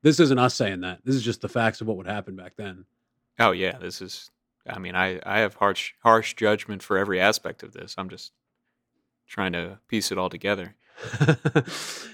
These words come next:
Speaker 1: Yeah. Oh, that would be a nice reveal, though. Like, "Hey, everybody, I feel like I've gotten to know you over this last hour of rowing away from the Titanic. I just need to tell you that I'm,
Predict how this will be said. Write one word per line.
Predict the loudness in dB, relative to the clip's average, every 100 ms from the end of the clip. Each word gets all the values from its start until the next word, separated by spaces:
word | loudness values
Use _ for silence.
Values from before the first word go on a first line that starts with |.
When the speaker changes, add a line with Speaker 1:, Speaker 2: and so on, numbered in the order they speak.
| -20 _ 2
Speaker 1:
Yeah. | 6 6 6 4 4
Oh, | 6
that | 8 8
would | 8
be | 6
a |
nice | 8 8 6
reveal, | 8 8 8
though. | 4 2
Like, | 0 -2 -2
"Hey, | 4 6 6 2 -4 -2
everybody, | 2 4 6 6 4 0
I | 0
feel | 2
like | 4
I've | 4
gotten | 2 2
to | 4
know | 6
you | 6 6
over | 2
this | -2
last | 2 0 0 2
hour | 2 2 0
of | -2 0
rowing | 0 2
away | 0 0
from | -2
the | -4
Titanic. | -2 -2 -2 -2 -2 -8 _ _ -4
I |
just | 0 4
need | 4
to | 4
tell | 2 0
you | 2 0
that | -2
I'm, | -2 -4 -10